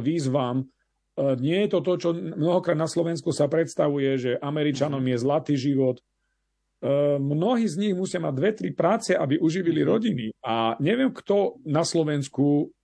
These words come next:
Speaker 1: dobre, česť výnimkám, ja rešpektujem každého, ale že má, musí mať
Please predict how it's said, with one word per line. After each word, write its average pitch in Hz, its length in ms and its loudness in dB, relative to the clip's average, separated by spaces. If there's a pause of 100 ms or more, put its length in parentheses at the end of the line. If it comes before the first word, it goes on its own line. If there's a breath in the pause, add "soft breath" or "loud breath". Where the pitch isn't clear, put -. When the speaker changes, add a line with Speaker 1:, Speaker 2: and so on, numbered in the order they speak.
Speaker 1:
dobre, 135 320 0
česť 160 240 0
výnimkám, 135 560 0
ja 131 160 0
rešpektujem 135 560 -2
každého, 139 400 0
ale 139 160 2
že 131 160 2
má, 160 320 2
musí 202 240 0
mať 170 160 0